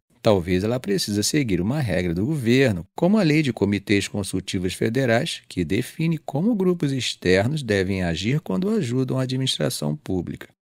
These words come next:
Mas como o Musk e o Ramaswamy não vão ser funcionários públicos oficiais,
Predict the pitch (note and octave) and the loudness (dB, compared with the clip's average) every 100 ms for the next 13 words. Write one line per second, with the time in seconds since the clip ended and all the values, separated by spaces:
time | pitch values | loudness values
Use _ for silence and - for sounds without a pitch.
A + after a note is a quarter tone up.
0 | _ A2 G2 - B2 C#3+ D3+ G#2 F#2 - | _ -2 -2 2 2 4 4 2 2 0
1 | - F#2 F2 E2+ E2 E2+ G#2+ A#2 - - | 0 2 2 0 0 -2 -2 -2 -4 -2
2 | F#2+ E2 C#2+ C3+ C3+ D3 C3+ G#2+ - E2+ | -2 -2 -2 2 4 4 4 0 0 -2
3 | D#2+ A#2+ B2+ - G2+ E2 D#2+ F2 F#2 - | -2 -2 -2 0 0 0 0 -2 -4 -6
4 | E2+ D2 C#2+ F#2+ A#2+ A#2+ - D#2+ - A#2 | -8 -6 -6 -2 0 0 -2 -4 0 2
5 | G#2+ D3+ - | 4 2 -6